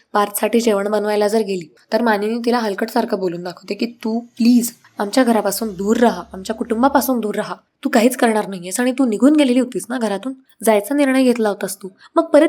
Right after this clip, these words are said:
कशी काय आलीस गं? खरंच प्रेम आहे की फक्त दिखावा करतेस?" "प्रेम? हं, प्रेम तुझ्यासारख्या मुलीला होऊ पण शकतं का? अगं, फसवत आलीस तू माझ्या मुलाला कायम, त्याचा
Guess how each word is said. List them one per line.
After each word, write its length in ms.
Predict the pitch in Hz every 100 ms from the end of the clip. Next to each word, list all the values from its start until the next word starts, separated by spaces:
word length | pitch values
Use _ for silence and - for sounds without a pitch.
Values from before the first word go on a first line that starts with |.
| 311
कशी 160 | 269
काय 140 | 320 359
आलीस 260 | 240 196 196
गं? 60 | 277 - _ -
खरंच 380 | 196 226 247
प्रेम 380 | - 240 240 254
आहे 220 | 240 196
की 160 | 285 262
फक्त 240 | 247 240
दिखावा 400 | 294 220 - 220
करतेस?" 460 | 285 269 - 165 - _
"प्रेम? 240 | 226 226 170 -
हं, 180 | - - 226 _ -
प्रेम 300 | 208 208 226 233
तुझ्यासारख्या 560 | 214 208 220 254 240 233
मुलीला 280 | 226 226
होऊ 180 | 240 196
पण 180 | 180 269
शकतं 340 | 277 247 -
का? 120 | 190 269 - _
अगं, 160 | 208 214
फसवत 520 | 262 247 247 247 262
आलीस 360 | 277 233 226 -
तू 40 |
माझ्या 300 | 220 202 226
मुलाला 340 | 202 185 180 190
कायम, 320 | 190 175 202
त्याचा 240 | 226 240